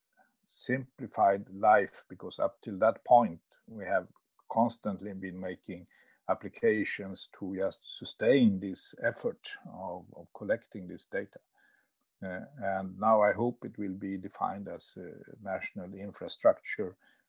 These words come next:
and in some way, uh, in that sense, retain its, uh, stability and its permanency, because all these data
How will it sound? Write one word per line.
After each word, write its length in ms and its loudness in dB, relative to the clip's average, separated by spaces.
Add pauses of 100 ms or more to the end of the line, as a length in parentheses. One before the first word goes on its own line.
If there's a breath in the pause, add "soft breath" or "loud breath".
(120)
and 260 -10
in 120 -12
some 300 -6
way, 320 2 (420)
uh, 240 0 (920)
in 400 -14
that 200 2
sense, 480 -8 (960)
retain 680 -2
its, 680 -16
uh, 240 -14
stability 840 -6
and 360 -12
its 160 -16
permanency, 720 -4 (220)
because 340 -14
all 160 -2
these 220 -6
data 440 -6